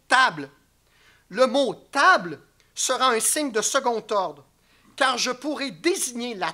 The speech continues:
table par le mot, même si l'objet est en effet absent.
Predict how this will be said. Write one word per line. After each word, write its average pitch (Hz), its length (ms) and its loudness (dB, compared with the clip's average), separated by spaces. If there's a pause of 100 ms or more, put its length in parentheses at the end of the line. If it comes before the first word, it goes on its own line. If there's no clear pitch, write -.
(120)
table 294 460 2 (420)
par 202 180 0
le 233 140 2
mot, 285 340 -2 (420)
même 285 260 2
si - 240 0
l'objet 208 600 -2
est 202 180 -6
en 190 100 -2
effet 190 380 -2
absent. 208 480 2